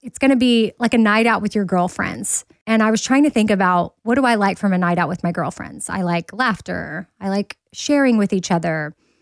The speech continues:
encouragement. I love the connection. And then I normally get home from a girls' night out feeling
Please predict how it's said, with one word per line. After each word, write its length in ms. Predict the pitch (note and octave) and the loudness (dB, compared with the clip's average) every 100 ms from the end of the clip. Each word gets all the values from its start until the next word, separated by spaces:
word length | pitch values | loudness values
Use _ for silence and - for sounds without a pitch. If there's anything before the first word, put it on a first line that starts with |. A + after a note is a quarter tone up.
| _ - | _ -2
encouragement. 1080 | B3 A#3 C4+ C4 A#3 G3+ G3+ F#3 E3 - - _ - | 0 2 2 2 2 4 2 2 0 -6 -14 _ -4
I 60 | |
love 220 | G3 G3+ | 0 0
the 80 | F#3+ | 0
connection. 880 | - A#3 A#3 A#3+ - G3 D#3+ C#3 F3 _ _ | 2 4 4 0 -2 -2 -2 -8 -16 _ _
And 100 | A3 | 2
then 80 | A3 | 4
I 80 | A3 | 4
normally 380 | A3 A3+ A3 G#3+ | 4 4 4 2
get 220 | G#3 - | 0 0
home 280 | D4+ C#4+ A#3+ | 2 4 4
from 140 | A3 | 4
a 60 | F#3+ | 2
girls' 300 | F#3+ F#3 F3+ | 2 0 2
night 220 | F3+ F3 | 2 2
out 460 | E3+ F3 F#3+ - - | 2 2 2 -2 -2
feeling 580 | G3+ G3 G3 F#3+ G3 | 2 4 4 4 0